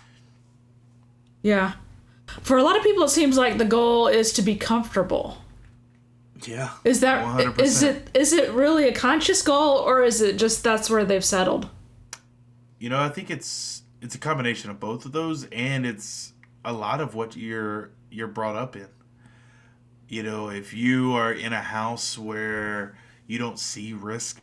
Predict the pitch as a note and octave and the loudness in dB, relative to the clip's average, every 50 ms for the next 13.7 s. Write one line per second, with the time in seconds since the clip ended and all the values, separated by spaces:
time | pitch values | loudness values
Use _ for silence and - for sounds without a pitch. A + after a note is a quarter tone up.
0 | _ G#2+ G#2+ A2+ A2+ G#2+ G#2 - G#2+ G#2+ G#2 - C3 B2 A#2+ B2 A#2+ - - G#2+ | _ -12 -10 -10 -10 -10 -10 -10 -12 -12 -8 -6 -6 -6 -6 -6 -8 -10 -10 -10
1 | G#2+ G#2+ G#2+ G#2+ G#2+ G#2 G#2 G#2 G#2 G2+ G2+ G2 - - _ _ _ _ _ _ | -8 -6 -6 -6 -6 -6 -6 -6 -6 -8 -8 -10 -14 -18 _ _ _ _ _ _
2 | _ _ _ _ _ _ _ _ _ - G#2+ G#2+ G#2+ A2 A2+ A2+ A2+ A2 A2 G#2+ | _ _ _ _ _ _ _ _ _ -20 -18 -12 -6 -4 -4 -2 -2 -4 -4 -6
3 | G#2+ G#2 G2+ - - A2+ A#2 A2 G#2+ G#2 G#2 G#2 G2+ G2+ A#2 A#2 A2+ A2+ G#2+ G#2+ | -6 -8 -10 -12 -12 -10 -8 -6 -6 -6 -8 -8 -8 -6 -6 -4 -2 -4 -4 -6
4 | - - - B2+ A#2+ - - A2+ G#2+ G#2 A2+ G#2 G2 G2 - - G#2+ G2+ G2 G2 | -8 -8 -8 -8 -6 -6 -6 -8 -6 -6 -8 -10 -10 -12 -12 -14 -12 -12 -12 -14
5 | G2 G2+ G2 G2 - - - _ _ _ _ _ _ _ - _ _ _ - A#2 | -14 -16 -16 -18 -20 -20 -20 _ _ _ _ _ _ _ -20 _ _ _ -14 -6
6 | A2+ A#2+ B2 A#2+ A#2 A2+ A2 G#2 G2+ G#2 A2 A#2 A2+ - A2+ G#2 G2+ G2+ G2+ G2 | -4 -4 -2 -2 -4 -6 -6 -6 -4 -4 -4 -4 -4 -6 -8 -8 -8 -8 -10 -12
7 | G2 G2 G2+ G2+ G2+ - A2 G#2 G#2+ G#2 G2+ G2+ G2 G2 G2+ - A2+ B2+ C3 B2+ | -12 -14 -14 -14 -12 -10 -10 -8 -8 -8 -8 -8 -10 -12 -12 -8 -6 -4 -2 -2
8 | A#2 G#2+ G#2+ - A2 G#2+ G#2+ G#2+ G2+ G2+ G2+ G2+ - - - - - - _ _ | -4 -4 -6 -10 -8 -6 -6 -6 -6 -6 -8 -10 -14 -20 -20 -20 -20 -20 _ _
9 | _ _ _ - G2 A2 C#3 D#3 D3 - D#3+ C#3+ - B2+ A#2 B2 C3 C3 B2 A2+ | _ _ _ -12 -6 -4 -4 -2 -2 -2 -2 -2 -2 -2 -2 -2 -2 -2 -2 -2
10 | G#2 G2+ G#2+ G2+ G2+ - - B2 B2+ A#2+ G2 G#2+ G2+ G#2 G#2+ G2+ G#2 G#2+ A2+ A2 | -6 -8 -10 -12 -12 -12 -10 -8 -8 -6 -6 -8 -10 -12 -14 -12 -8 -6 -6 -6
11 | - A2+ A2 G#2+ - - G#2+ G#2 G#2 G2+ G2+ G2+ - G2+ G2+ G2+ A2 G#2 G#2+ A#2 | -6 -8 -8 -8 -8 -10 -12 -12 -12 -12 -12 -14 -16 -18 -18 -18 -16 -10 -4 0
12 | A#2+ B2 B2 B2 A#2+ A#2+ A#2+ A#2+ A#2+ A#2 A#2 A2 - - - - - - - _ | 2 4 4 4 2 2 0 0 -2 -2 -4 -6 -8 -14 -20 -20 -20 -20 -20 _
13 | _ _ _ _ - G#2 G#2 G#2 G#2 G2+ G2+ G2 G2 G2 | _ _ _ _ -16 -14 -12 -12 -10 -10 -10 -10 -12 -14